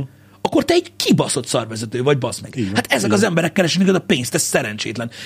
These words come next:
Speaker 1: És hány ilyen ember van? Mert úgy van, mert, mert az baj, félreértik ilyenkor az emberek, és, és, és, és, és tudod, tehát nem kellene eljusson odáig valaki, hogy ilyen fasságokat beszél, mert amúgy ez egy gyökérség. Nyilvánvalóan, valaki,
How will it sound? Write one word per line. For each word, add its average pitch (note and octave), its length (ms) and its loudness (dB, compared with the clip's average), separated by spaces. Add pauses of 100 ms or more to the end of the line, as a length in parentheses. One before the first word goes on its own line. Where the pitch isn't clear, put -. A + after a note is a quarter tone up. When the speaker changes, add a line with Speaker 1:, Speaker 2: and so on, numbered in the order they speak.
Speaker 1:
És - 100 -4
hány B3 300 0
ilyen G#3+ 120 0
ember E3+ 280 0
van? D#3 140 0 (240)
Mert G4 120 4
úgy C5 120 4
van, A3+ 80 -4
mert, A#3+ 160 -2
mert B3+ 140 -4
az D#4 140 0
baj, A3+ 140 2
félreértik F#3+ 460 0
ilyenkor D3 240 0
az B2+ 120 0
emberek, D3+ 320 0 (420)
és, E3 200 0 (220)
és, D#3+ 140 2 (200)
és, D#3+ 80 0
és, F#3 240 0
és - 200 0
tudod, F3 320 2
tehát - 320 -14
nem C#4+ 160 6
kellene G3 300 2
eljusson D#3 460 2
odáig B2+ 540 -4 (260)
valaki, D3 360 2
hogy D#3 80 0
ilyen D3+ 180 2
fasságokat B2+ 520 0
beszél, A#2 500 -2 (200)
mert F#3 140 2
amúgy G#3+ 160 8
ez F#3 80 4
egy F#3+ 100 4
gyökérség. G#2+ 600 -2 (160)
Nyilvánvalóan, D#3 540 2
valaki, F#3 420 0